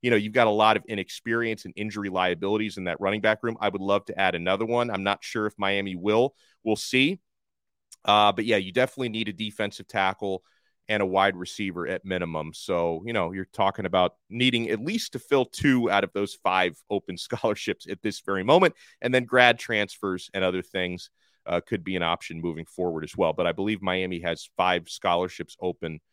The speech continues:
officially, or that's my unofficial count, I should say, at the moment. We get a question from twenty-four seven Canes, who says,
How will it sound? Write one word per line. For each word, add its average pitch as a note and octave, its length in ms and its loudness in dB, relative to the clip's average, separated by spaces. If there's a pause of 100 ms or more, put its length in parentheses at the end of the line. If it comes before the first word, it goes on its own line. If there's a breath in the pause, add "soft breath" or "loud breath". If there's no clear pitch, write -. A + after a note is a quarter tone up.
(240)
officially, F2 640 -4
or G2 120 2
that's G2+ 240 0
my E2 180 -4
unofficial F#2 460 -4
count, E2 300 -6
I D#2 40 -6
should - 220 -12
say, E2 180 -4
at E2 160 -4
the F2 80 -10
moment. F#2 360 0 (680 soft breath)
We A#2 80 -2
get C3+ 140 8
a - 20 0
question D3 380 2
from A#2+ 180 -2
twenty-four C#3+ 600 2
seven B2 380 0
Canes, G2 460 -6
who G2 100 -10
says, F2+ 460 0